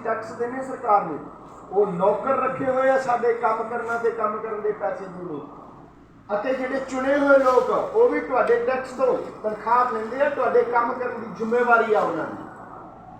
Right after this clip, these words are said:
ਉਹ ਲੋਕ ਆਪਸ ਵਿੱਚ ਮਿਲ ਗਏ, ਉਹ ਕਹਿੰਦੇ,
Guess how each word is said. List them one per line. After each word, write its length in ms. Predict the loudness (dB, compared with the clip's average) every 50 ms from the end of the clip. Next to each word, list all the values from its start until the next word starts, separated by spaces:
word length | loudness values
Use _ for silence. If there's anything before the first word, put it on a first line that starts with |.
| -18 -18 -16 -16 -16 -16 -16 -16 -18 -18 -10 -2 0
ਉਹ 180 | 0 0 2
ਲੋਕ 460 | 4 4 8 8 8 6 6 2 4
ਆਪਸ 340 | 6 6 6 6 4 0 -2
ਵਿੱਚ 180 | -2 -2 -2 0
ਮਿਲ 240 | 0 0 0 0 0
ਗਏ, 340 | 2 2 2 2 0 -2 -2
ਉਹ 80 | -2 -2
ਕਹਿੰਦੇ, 440 | -2 -4 -4 0 4 6 6 6